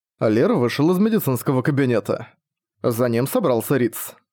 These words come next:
«Я уеду из страны на время, чтобы разведать о странном облике этого мира и о Республике Сфелет». Рефал проводил его взглядом и снова сел.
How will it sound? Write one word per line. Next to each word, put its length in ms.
«Я 340
уеду 300
из 80
страны 280
на 140
время, 300
чтобы 240
разведать 360
о 80
странном 380
облике 360
этого 260
мира 420
и 60
о 160
Республике 540
Сфелет». 680
Рефал 400
проводил 460
его 80
взглядом 460
и 20
снова 320
сел. 400